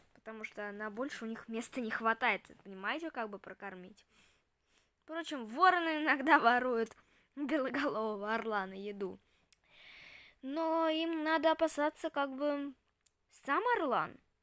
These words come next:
не съел их. М, у орлана достаточно мощный клюв. М,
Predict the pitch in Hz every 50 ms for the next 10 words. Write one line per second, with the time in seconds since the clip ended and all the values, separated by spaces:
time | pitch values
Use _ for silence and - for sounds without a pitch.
0 | _ _ _ _ _ _ - - - - - _ _ 233 247 254 262 269 - -
1 | - 214 208 208 214 185 170 180 190 - - - _ _ _ _ _ _ _ _
2 | _ _ _ _ _ _ _ _ _ _ _ 247 240 240 240 226 - 233 247 247
3 | 240 240 240 233 226 220 214 220 220 - 214 208 208 - - - 202 196 214 226
4 | 220 214 - 208 196 190 - - 208 208 233 269 302 - - _ _ _ _ _
5 | _ _ _ _ _ _ _ _ - 64 73 196 202 208